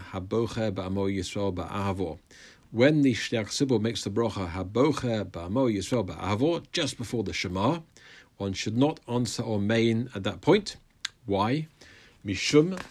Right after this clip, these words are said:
says the Shulchan Aruch, "Because the have hefsek." they are then interrupting between the bracha and Kriya Shema. Now, v'ayin lekaman siman samach aleph, see later in siman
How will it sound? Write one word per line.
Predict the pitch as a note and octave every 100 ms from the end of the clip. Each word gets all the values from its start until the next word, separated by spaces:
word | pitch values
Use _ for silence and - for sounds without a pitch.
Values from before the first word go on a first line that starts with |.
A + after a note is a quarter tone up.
| -
says | B2 A2+
the |
Shulchan | A2 C3 A#2
Aruch, | B2+ D#3+ -
"Because | A2 - D3 D#3+ C3+
the | - G2+
have | A2 C3
hefsek." | B2+ B2+ C3 - - - F#3+ - F2+ - - - - - _
they | A2+ A#2
are | A2
then | A#2+ C3
interrupting | C3+ C3 B2 B2 D#3+ D#3+ C3 A#2+
between | A2 A2 G2+
the | G#2+
bracha | G2 C#3 F3+ - F3+ F3+ - _ _ -
and | B2 B2 A#2+ A2+ A2 - -
Kriya | C#3 A2+
Shema. | F2+ F#2+ D#2+ - _ _ _ _ _ _ _ _ _ _ - - - -
Now, | - G2+ E2+ -
v'ayin | - G#2+ B2+ A#2+
lekaman | A2 A#2+ A#2
siman | G#2+ A#2+ A2 G2+ F#2+ _ _
samach | - - G2+ F#2 F2 -
aleph, | A2+ C#3 A2
see | - G#2+ G#2
later | A2+ G#2+ G#2+
in | F#2
siman | - F2+ F2+